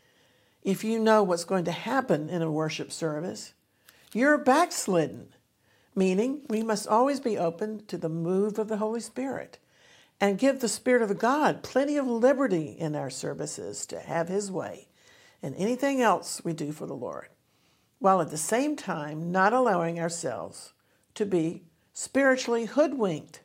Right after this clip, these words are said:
We simply cannot put the Lord in the proverbial box. Well, some of the most unusual gospel meetings I've ever led were revival services preached with a co-evangelist in Athens, Greece,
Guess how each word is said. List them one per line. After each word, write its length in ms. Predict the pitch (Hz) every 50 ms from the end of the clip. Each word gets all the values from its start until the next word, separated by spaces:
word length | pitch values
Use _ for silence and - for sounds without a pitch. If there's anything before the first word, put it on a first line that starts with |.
| _ _ _ _ _ _ _ _ _ _ _ _ _ _ _ _ _ _ _ _ _ -
We 80 | 233
simply 440 | 190 - - 196 180 170 - 190 185
cannot 420 | 190 - 185 175 175 165 160 165 -
put 180 | 190 165 170
the 80 | - 156
Lord 500 | 160 151 151 147 147 156 160 156 160 - -
in 280 | 190 180 175 170 160 156
the 180 | 160 160 160
proverbial 720 | 160 - 170 160 160 175 165 165 165 170 160 160 165 156 143
box. 720 | 143 151 190 190 190 170 135 - - - - - - - _ _ _ _ _ _ _ _ _ _ _ _ _ _ _ _ _ _ _ _ _ _ _ _ _ _ _ _ _ _ _ _ _ _ _ _
Well, 200 | 269 262 247 233
some 220 | - - - 320 320
of 40 | 277
the 60 | 254
most 240 | 240 233 202 - 214
unusual 440 | 196 190 196 233 240 190 196 180
gospel 400 | 160 185 185 196 190 - - 185
meetings 420 | 180 170 165 160 160 170 170 165 175
I've 320 | 165 160 160 156 - - - _ -
ever 240 | 185 180 175 165
led 420 | 147 139 165 185 175 165 175 196 214
were 260 | 180 180 180 170 165
revival 560 | 151 165 170 156 175 175 190 214 202 202 160
services 580 | 156 - - 165 151 143 160 160 - 180 185 -
preached 500 | - - - 175 170 185 185 - - -
with 160 | 160 147 -
a 60 | -
co-evangelist 880 | - - 156 151 147 147 - 147 151 156 160 170 170 190 190 185 -
in 180 | - 165 156 165
Athens, 460 | - 180 185 185 - - 196 196 170 -
Greece, 720 | 180 190 190 214 247 262 208 - - - - - -